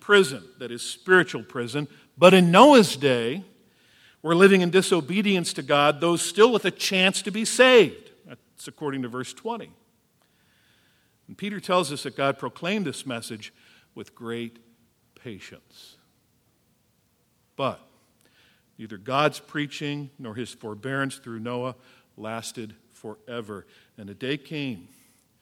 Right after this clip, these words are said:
on which the ancient floodwaters rightfully judge the disobedient by taking them down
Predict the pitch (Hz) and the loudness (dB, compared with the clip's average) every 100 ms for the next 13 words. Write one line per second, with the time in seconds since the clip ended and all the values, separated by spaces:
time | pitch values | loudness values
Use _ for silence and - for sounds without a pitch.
0 | _ _ _ _ _ _ _ - 123 123 | _ _ _ _ _ _ _ -14 -12 -10
1 | 123 - 117 127 151 156 156 135 - - | -12 -14 -16 -10 -8 -8 -12 -14 -18 -8
2 | 139 143 123 123 113 110 104 - _ 117 | -6 -6 -6 -8 -8 -12 -18 -20 _ -12
3 | 135 156 156 147 131 110 95 101 139 147 | -4 -4 -6 -14 -12 -14 -18 -10 -6 -4
4 | 156 147 - - 113 127 - 127 107 131 | -6 -10 -20 -20 -14 -12 -12 -14 -12 -10
5 | 135 147 147 127 110 131 113 127 117 104 | -8 -10 -10 -14 -14 -14 -12 -12 -12 -12
6 | 104 123 135 | -10 -6 -6